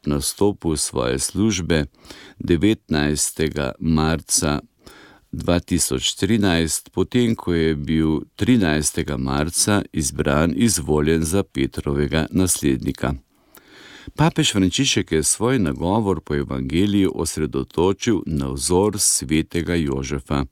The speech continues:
ki je varuh Jezusa in vse cerkve. Sveti Jožef je ljubeče skrbel za Marijo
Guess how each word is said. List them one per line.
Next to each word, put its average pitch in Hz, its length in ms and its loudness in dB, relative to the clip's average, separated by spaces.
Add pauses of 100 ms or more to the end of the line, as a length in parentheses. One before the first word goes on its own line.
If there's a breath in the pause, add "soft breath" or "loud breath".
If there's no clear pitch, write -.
(500 loud breath)
ki - 160 0
je 85 120 4
varuh 90 600 0
Jezusa 90 680 0
in 92 140 2
vse 123 240 0
cerkve. 65 640 -4 (840 loud breath)
Sveti 117 580 2
Jožef 110 520 0
je 87 240 2
ljubeče 82 600 0
skrbel 78 520 0
za 78 180 0
Marijo 110 600 2